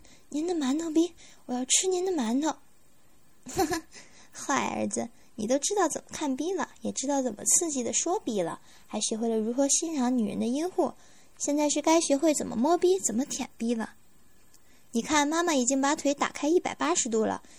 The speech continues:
小骚逼是不是看得更清楚了？啊，儿子，女人的阴户非常娇嫩，不能太用力的，要轻轻的、温柔的抚摸。虽然女人都喜欢被人摸逼，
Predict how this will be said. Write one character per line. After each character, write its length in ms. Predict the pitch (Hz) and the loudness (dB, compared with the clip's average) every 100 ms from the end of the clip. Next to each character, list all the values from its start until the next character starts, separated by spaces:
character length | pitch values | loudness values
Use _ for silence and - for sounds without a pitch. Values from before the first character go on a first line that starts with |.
| - - | -20 -6
小 180 | - 214 | -2 0
骚 200 | 247 247 | 2 4
逼 180 | 262 269 | 2 0
是 120 | 294 | 0
不 80 | 277 | -2
是 80 | |
看 220 | 294 320 294 | 0 0 0
得 80 | |
更 180 | 294 349 | 0 -2
清 200 | 320 311 | -2 -2
楚 100 | 294 | -2
了？ 260 | 285 269 277 - - - - - - - - | 0 -2 -4 -12 -20 -20 -20 -20 -20 -20 -4
啊， 260 | 294 311 - - - - | -2 -2 -6 -10 -18 -8
儿 160 | 240 240 | -2 2
子， 220 | 277 254 - - - - - | 2 0 -4 -20 -20 -18 2
女 140 | 240 | 4
人 80 | 254 | 6
的 80 | 349 | 4
阴 200 | 381 415 | 2 2
户 140 | 349 | 2
非 200 | 320 440 | 2 2
常 220 | 440 247 | 2 0
娇 220 | 226 240 | 0 0
嫩， 200 | 254 247 | 2 2
不 140 | 247 381 | 0 -2
能 160 | 415 | -2
太 160 | 339 285 | 0 2
用 240 | 269 262 | 4 4
力 160 | 269 254 | 4 2
的， 260 | 220 214 - - - - | 0 -2 -6 -12 -20 -10
要 100 | 339 | -4
轻 240 | 320 - 392 | -2 -2 0
轻 260 | - 403 | -2 -2
的、 200 | 381 330 330 | -2 -4 -4
温 280 | 359 415 440 | -4 -2 -2
柔 220 | 339 277 | -2 0
的 100 | 269 | 0
抚 220 | - - | -2 -6
摸。 340 | 220 233 240 247 - - - - | -4 -4 -4 -6 -14 -20 -20 -12
虽 200 | - 311 | -2 0
然 200 | 302 302 | 0 2
女 140 | 269 | 4
人 220 | 254 269 | 4 4
都 100 | 311 359 | 4 2
喜 120 | - | 2
欢 180 | 262 262 | 0 2
被 120 | 285 | 4
人 120 | 262 | 4
摸 200 | 277 285 | 2 0
逼， 260 | 294 311 330 | 0 -2 -4